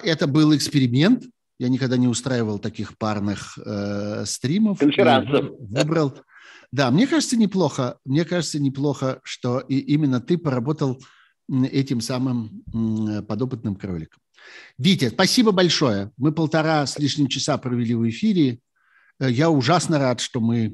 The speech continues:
Speaker 1: поговорили. Я ужасно рад, что люди, которым хотелось это послушать, могли это послушать. Кому не хотелось, тот выключил сразу. Вот. И найдутся еще, которые придут и посмотрят это в записи.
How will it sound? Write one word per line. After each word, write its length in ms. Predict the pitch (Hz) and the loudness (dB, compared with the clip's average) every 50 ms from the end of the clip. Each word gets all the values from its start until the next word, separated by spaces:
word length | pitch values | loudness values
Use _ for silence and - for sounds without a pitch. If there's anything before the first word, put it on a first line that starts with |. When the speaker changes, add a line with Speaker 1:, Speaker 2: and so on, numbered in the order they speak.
| - - | -6 -8
Speaker 1:
поговорили. 520 | 117 107 113 113 120 131 170 233 233 196 170 | -6 -2 0 2 2 4 4 4 4 6 6
Я 320 | 151 131 113 113 123 120 | 4 4 4 0 -2 -2
ужасно 420 | 123 120 131 143 135 - 139 131 | -2 -2 -2 -2 0 0 0 0
рад, 180 | 120 117 117 113 | 0 -2 -4 -4
что 180 | - - 120 113 | -6 -4 -2 0
люди, 260 | 113 123 113 117 113 | 0 0 0 0 -2
которым 340 | - 113 113 127 110 110 104 | -4 -4 -4 -4 -4 -4 -2
хотелось 480 | - - 175 - - 247 214 175 131 | -2 -2 -2 2 4 4 4 4 4
это 160 | 160 147 131 | 2 0 0
послушать, 360 | 120 135 123 - - 127 - - | 0 -2 -2 0 -2 -4 -2 -2
могли 240 | 131 113 117 123 120 | -2 -2 0 0 -2
это 140 | 104 - 98 | -2 -2 -4
послушать. 540 | - 113 113 - - 226 214 - 170 - _ _ _ _ | -4 -4 -6 -4 -6 -8 -6 -8 -10 -12 _ _ _ _
Кому 200 | - 170 202 214 | -2 0 2 4
не 80 | 185 160 | 2 2
хотелось, 300 | - 156 170 190 165 - | 2 0 0 0 0 2
тот 160 | 165 143 131 | 0 0 2
выключил 440 | 117 123 117 - 151 135 - 160 139 | 0 0 0 0 -2 -2 -2 -4 -6
сразу. 400 | - - 156 156 143 147 156 - _ _ _ - - - - - - - - - - - - _ - | -4 -4 -4 -2 -2 -4 -6 -10 _ _ _ -20 -20 -20 -20 -20 -20 -20 -20 -20 -20 -20 -20 _ -10
Вот. 460 | 151 127 165 156 143 139 139 - - - _ | -4 0 2 4 4 4 2 0 -6 -6 _
И 160 | - 143 143 131 | 4 6 6 6
найдутся 480 | 143 143 151 160 214 277 - - 208 190 | 6 4 4 4 4 2 2 2 0 0
еще, 280 | 151 - - - 156 | 0 0 0 0 0
которые 340 | - 139 113 - 127 123 117 | 0 0 0 0 0 -2 0
придут 320 | - 120 120 139 170 156 - | 0 -2 -2 -2 -2 -4 -4
и 20 | |
посмотрят 480 | - 113 107 - 123 120 110 110 107 113 | -4 -4 -4 -2 -2 -4 -2 -4 -6 -6
это 160 | 110 104 113 | -8 -8 -8
в 60 | 104 101 | -6 -4
записи. 600 | 113 143 151 - 131 120 - - 127 117 - | -2 -4 -4 -4 -6 -8 -6 -6 -6 -6 -8